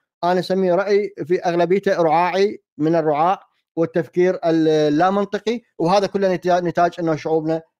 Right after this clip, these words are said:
لا، آه، لا تؤسس، آه، ح-، حياتها وع-، و-، آه، وحضورها ووجودها على أساس عقلاني، وليست لديهم ملكة نقدية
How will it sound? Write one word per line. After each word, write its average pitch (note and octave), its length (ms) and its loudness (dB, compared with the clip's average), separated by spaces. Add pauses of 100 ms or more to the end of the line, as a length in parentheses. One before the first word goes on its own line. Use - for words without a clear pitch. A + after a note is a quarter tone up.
لا، F#3 360 2
آه، D#3 840 -2 (440)
لا F#3 300 2
تؤسس، A3+ 760 -4 (160)
آه، D3+ 100 -4
ح-، D3 300 -10
حياتها F3+ 560 2
وع-، D#3 340 0
و-، D#3+ 180 0
آه، D#3 400 2
وحضورها F3 520 0
ووجودها F3 680 0 (180)
على E3+ 220 0
أساس F3 280 -2
عقلاني، F3 540 0 (300)
وليست F#3 440 0
لديهم E3+ 300 0
ملكة E3+ 320 0
نقدية E3 400 0